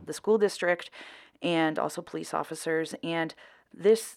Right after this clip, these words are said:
union has a ton of power and leverage in this district. So because these candidates did not seek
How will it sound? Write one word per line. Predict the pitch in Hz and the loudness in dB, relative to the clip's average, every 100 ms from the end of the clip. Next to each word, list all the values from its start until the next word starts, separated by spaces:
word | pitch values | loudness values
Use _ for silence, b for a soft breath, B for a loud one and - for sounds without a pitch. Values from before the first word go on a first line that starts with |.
| - | -14
union | 185 208 240 226 196 | -4 0 2 2 0
has | 180 170 | -2 -4
a | - | -6
ton | - - - 226 | -8 -10 -4 -2
of | 170 - | -2 -2
power | - 135 156 185 | 0 4 4 2
and | 190 151 147 | 0 -4 -4
leverage | 143 147 185 214 190 190 - | -4 -2 -2 -4 -4 -8 -6
in | 190 | -2
this | 202 202 | -2 -2
district. | - 208 - 233 - - | -4 -2 -2 -2 -4 -14
So | - - - 165 | -16 -2 2 2
because | 170 - - 165 185 | 0 0 2 2 0
these | 180 175 165 - - | -6 -6 -8 -14 -20
candidates | - 180 165 165 156 | -8 -4 -2 -2 -4
did | - 156 | -4 -2
not | 151 - - | 0 -2 -4
seek | - 196 214 | -10 -8 -8